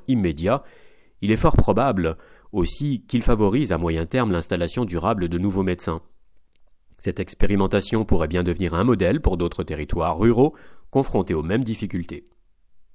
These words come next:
Action trois, se faire connaître par celles et ceux que l'on convoite. En deux mille vingt-cinq, le département de la Haute-Loire, via son agence d'attractivité,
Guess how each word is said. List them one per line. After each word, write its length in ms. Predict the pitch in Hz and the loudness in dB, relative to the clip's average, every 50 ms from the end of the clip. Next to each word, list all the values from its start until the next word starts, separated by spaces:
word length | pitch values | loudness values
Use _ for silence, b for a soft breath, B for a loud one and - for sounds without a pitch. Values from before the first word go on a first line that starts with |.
| - - _ _ - _ _ _ _ _ _ _ _ _ _ _ _ _ _ _ _ _ _ _ _ b b b b b b b b b b b b b b b | -20 -20 _ _ -20 _ _ _ _ _ _ _ _ _ _ _ _ _ _ _ _ _ _ _ _ b b b b b b b b b b b b b b b
Action 340 | 87 82 - - 120 117 | -8 -4 -2 0 2 4
trois, 460 | - - - 120 123 147 175 190 202 196 | 4 4 4 4 4 4 4 4 2 0
se 180 | - - 85 | -2 -2 -4
faire 320 | - - - 80 80 - - | -4 -4 -4 -4 -4 -4 -4
connaître 480 | - 95 85 82 82 - - - 85 | -2 -2 -2 -2 -2 -2 -2 -2 -2
par 240 | - - 92 - - | 0 0 0 0 0
celles 260 | - 98 95 92 90 | -2 -2 -2 -2 -4
et 80 | 104 104 | -4 -6
ceux 240 | - - - 131 131 | -4 -2 -2 -2 -2
que 160 | - - 160 | 0 0 2
l'on 220 | 156 156 156 156 | 2 2 0 0
convoite. 580 | 151 - 139 131 120 101 95 90 92 - - - B B B B B B | 0 0 0 0 2 2 2 2 2 0 -4 -12 B B B B B B
En 80 | 92 87 | -2 0
deux 100 | 92 101 | 2 4
mille 140 | 117 127 104 | 4 4 4
vingt-cinq, 400 | 92 87 82 - 127 127 117 - | 2 2 2 2 0 -2 0 0
le 80 | 92 | 0
département 540 | 80 82 80 - 82 78 - 101 101 113 117 | 0 0 2 0 0 0 0 -2 -2 -2 0
de 60 | 90 | -2
la 100 | 76 76 | -2 -4
Haute-Loire, 420 | 78 - - 110 110 110 107 - - B B B B B 85 | -4 -4 0 0 2 2 2 0 -4 B B B B B -6
via 200 | 80 90 90 87 | -2 0 0 0
son 200 | - - 82 76 | -2 -6 -6 -6
agence 340 | 78 76 92 95 92 82 | -4 -4 -2 -2 -2 -4
d'attractivité, 800 | - 80 - - - 80 - - - 92 98 95 - - 120 123 | -6 -8 -10 -8 -10 -10 -10 -10 -10 -8 -8 -4 0 0 0 0